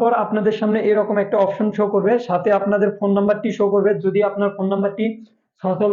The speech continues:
থাকে তাহলে এই ফোন নাম্বারটি আপনার একটা কোড আসে, ভেরিফিকেশন হবে। আর যদি মনে করেন যে না, এই ফোন নাম্বারটি আপনার কাছে নেই, তাহলে আপনারা দেখতে পাচ্ছেন মোবাইল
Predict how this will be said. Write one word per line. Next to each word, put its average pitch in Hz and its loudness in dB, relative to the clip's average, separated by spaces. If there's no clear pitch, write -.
থাকে 196 0
তাহলে 202 2
এই 196 6
ফোন 208 0
নাম্বারটি 208 -2
আপনার 202 0
একটা 196 -2
কোড 202 4
আসে, 196 -2
ভেরিফিকেশন 190 0
হবে। 151 -4
আর 190 0
যদি 202 2
মনে 220 2
করেন 214 0
যে 220 0
না, 208 2
এই 202 6
ফোন 202 -2
নাম্বারটি 202 -2
আপনার 202 -4
কাছে 202 -2
নেই, 226 2
তাহলে 196 4
আপনারা 208 2
দেখতে 196 0
পাচ্ছেন 208 -2
মোবাইল 202 2